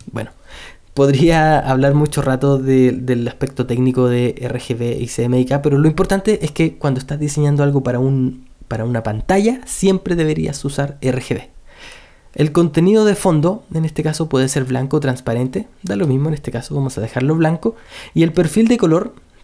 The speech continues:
puedes notar que hay muchos perfiles de color que puedes utilizar. Lo más probable es que en la primera instancia te aparezca Adobe R G B mil novecientos noventa y ocho,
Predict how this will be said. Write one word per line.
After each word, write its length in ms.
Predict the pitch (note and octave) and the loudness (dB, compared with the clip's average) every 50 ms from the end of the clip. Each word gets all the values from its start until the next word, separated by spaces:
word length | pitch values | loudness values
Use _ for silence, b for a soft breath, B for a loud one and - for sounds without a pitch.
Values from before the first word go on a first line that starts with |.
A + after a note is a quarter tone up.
| - | -8
puedes 280 | - D3 D3+ D#3+ D#3+ D#3 | -2 0 0 2 2 0
notar 320 | D3+ D3+ C#3+ C#3+ C#3+ C#3+ | 0 0 -2 -2 -4 -4
que 140 | C#3+ - C#3 | -2 -2 0
hay 100 | C3+ C#3+ | 0 2
muchos 400 | D3+ C#3 C#3 D3 D#3+ D#3+ - C#3+ | 2 2 2 2 0 -2 -4 -6
perfiles 380 | - C3 B2+ - - C3 C3 B2 | -4 -6 -4 -2 -2 -2 0 0
de 100 | B2+ A#2+ | 0 -2
color 220 | B2+ A#2+ A#2+ B2+ | -2 -2 -4 -4
que 80 | B2+ A#2+ | -6 -4
puedes 260 | A#2+ B2+ B2 A#2 - | -2 -2 -4 -4 -4
utilizar. 380 | B2 B2 B2 A#2 - - - - - b b b b | -4 -4 -4 -4 -6 -8 -14 -16 -20 b b b b
Lo 80 | D3+ | 0
más 120 | D3 E3+ E3+ | 0 0 2
probable 440 | - F#3+ F#3 F#3 F#3 G3 G3 G3+ - | 2 4 4 4 4 4 4 2 4
es 140 | E3+ E3 D#3 | 2 0 0
que 380 | - - - D3+ D3+ D#3 D#3+ D#3 - | -2 -2 -2 0 2 2 0 0 -2
en 180 | C#3+ C#3 C3 | -2 0 0
la 80 | B2+ B2+ | 0 -2
primera 520 | C3 B2+ B2+ C3 C3 C3+ C3+ C3 C3 B2+ - | -2 -2 -2 -2 0 0 0 0 0 -2 -2
instancia 520 | B2 A#2+ - - - C3 C3+ C#3+ - C#3 | -2 -4 -4 -4 -4 -4 -4 -2 -4 -2
te 60 | C#3 B2+ | -2 -2
aparezca 680 | A2+ A#2+ B2 A#2 - - B2 A#2+ A#2+ A#2+ B2 B2 B B B B B B B B | -2 -4 -4 -6 -6 -6 -6 -4 -4 -6 -8 -10 B B B B B B B B
Adobe 340 | - A#2+ B2 B2+ C3 C3 B2+ | -4 0 2 4 4 6 4
R 160 | B2+ B2+ C3 | 4 2 0
G 160 | - - C3 | -2 -2 0
B 280 | A#2+ B2 B2+ B2+ B2+ B2+ - | 0 2 2 4 2 2 2
mil 160 | B2+ B2+ B2 | 2 2 2
novecientos 420 | B2 A#2+ A#2+ - - B2+ - B2+ | 2 0 -2 -2 -6 -8 -6 -4
noventa 280 | B2+ A#2+ A#2 A2+ - - | -4 -4 -4 -4 -4 -4
y 80 | A#2 | -2
ocho, 260 | C3+ C#3+ D3+ G3+ A#3 | -2 -4 -4 -6 -8